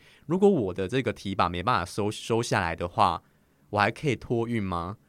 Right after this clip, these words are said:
以及如果我托运了，那我的行李箱是不是有可能会烂掉？我该怎么办？我就立刻私讯我那个新加坡的朋友说，“你有没有 screwdriver 跟 screw？”就或你知道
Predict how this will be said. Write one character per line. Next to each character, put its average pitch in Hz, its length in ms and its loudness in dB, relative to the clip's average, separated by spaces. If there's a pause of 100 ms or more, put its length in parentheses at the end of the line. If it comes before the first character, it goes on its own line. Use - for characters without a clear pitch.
(400)
以 107 140 -6
及 107 500 -2
如 127 140 0
果 139 100 6
我 110 160 4
托 110 260 -2
运 113 220 -2
了， 92 240 -6 (160)
那 131 120 2
我 104 60 0
的 98 80 -4
行 104 180 -4
李 95 120 -2
箱 98 180 -2
是 101 120 -6
不 92 60 -6
是 98 160 -4
有 90 100 -2
可 95 120 -8
能 80 100 -12
会 92 360 -4 (400)
烂 95 300 4
掉？ 87 300 -2 (360)
我 98 100 -2
该 110 220 4
怎 95 180 -6
么 - 160 -12 (100)
办？ 92 200 0 (500)
我 107 80 0
就 147 120 4
立 165 120 6
刻 139 380 6 (160)
私 - 220 -2
讯 147 180 6
我 98 140 0
那 110 120 0
个 117 200 2
新 120 200 -2
加 123 140 8
坡 131 140 4
的 110 40 4
朋 123 80 0
友 101 60 0
说 120 220 0 (420)
，“你 151 100 2
有 147 60 6
没 120 60 2
有 110 40 2
screwdriver 107 800 2
跟 104 140 -2
screw？” - 840 -4
就 127 140 -2
或 135 140 2
你 101 100 -4
知 - 60 -4
道 107 120 4